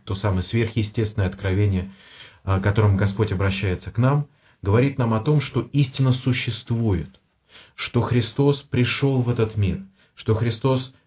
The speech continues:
жил вместе с нами, что Христос учил людей, что Христос проповедовал, а, и в конечном итоге пострадал за всех людей,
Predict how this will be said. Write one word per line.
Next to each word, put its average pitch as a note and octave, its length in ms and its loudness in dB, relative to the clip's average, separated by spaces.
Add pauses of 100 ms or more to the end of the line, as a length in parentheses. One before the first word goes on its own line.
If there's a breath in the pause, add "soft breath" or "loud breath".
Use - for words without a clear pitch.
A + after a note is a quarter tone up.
(120)
жил C3 540 2
вместе B2 440 2
с - 120 -10
нами, F2+ 260 -2
что - 200 -8
Христос A2 640 -2
учил C3 440 0
людей, G#2+ 500 2 (340 loud breath)
что - 180 -4
Христос B2+ 460 -2
проповедовал, B2 920 0 (380 soft breath)
а, G2+ 320 0 (1000)
и G#2+ 100 2
в - 60 -4
конечном A#2+ 460 2
итоге G#2 260 -2
пострадал A#2+ 600 0
за G#2 160 0
всех G#2 280 -4
людей, A#2+ 500 0